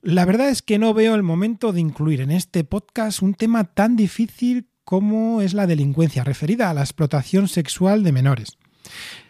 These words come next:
Sin embargo, Alex Fidalgo, en su podcast Lo que tú digas, en el número trescientos cuarenta, me ha ayudado con creces.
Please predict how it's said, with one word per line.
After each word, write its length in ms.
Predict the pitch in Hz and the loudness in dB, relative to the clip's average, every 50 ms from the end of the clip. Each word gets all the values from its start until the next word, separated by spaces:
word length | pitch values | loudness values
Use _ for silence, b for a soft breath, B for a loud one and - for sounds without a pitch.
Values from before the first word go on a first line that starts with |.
| B B | B B
Sin 220 | B - - 269 294 | B -4 -2 0 0
embargo, 340 | 311 349 349 302 220 214 214 | 4 4 4 4 4 2 2
Alex 360 | 226 247 302 302 214 - - | 2 2 2 0 -4 -4 -2
Fidalgo, 480 | - 170 143 185 220 220 175 185 208 | -2 0 2 2 2 2 2 2 2
en 120 | 208 202 165 | 2 2 0
su 240 | - - 147 131 120 | -2 -4 -6 -6 -2
podcast 480 | - 175 175 - - 156 139 127 - | -2 -2 -2 -2 -2 -2 -2 -2 -2
Lo 180 | 135 139 143 135 | 0 0 0 2
que 160 | - 139 139 | 2 0 -2
tú 220 | 127 - - 214 | -2 -2 0 2
digas, 600 | 175 147 143 147 143 190 233 262 247 - - - - - | 2 2 2 0 -2 -4 -4 -4 -8 -8 -10 -16 -16 -10
en 160 | - 143 151 | -4 -2 0
el 80 | 156 | 2
número 320 | 185 233 240 220 185 160 131 | 4 4 4 4 4 2 0
trescientos 560 | - 165 175 170 - - 269 220 - 196 - | 0 -2 -2 -2 -2 -2 -4 0 0 -2 0
cuarenta, 540 | - 180 185 220 240 208 - 262 262 _ _ _ _ - | 0 -2 -2 -2 -2 -4 -6 -8 -8 _ _ _ _ -6
me 340 | 208 175 170 165 170 175 190 | -2 0 2 2 2 2 2
ha 120 | 202 214 | 2 2
ayudado 480 | 220 208 190 185 214 233 262 269 277 - _ _ | 2 2 2 2 2 4 2 0 0 -4 _ _
con 240 | - 165 143 139 139 | 0 2 2 2 2
creces. 520 | 120 - 151 139 - - 131 - - - | 2 2 2 2 0 -2 -10 -12 -12 -14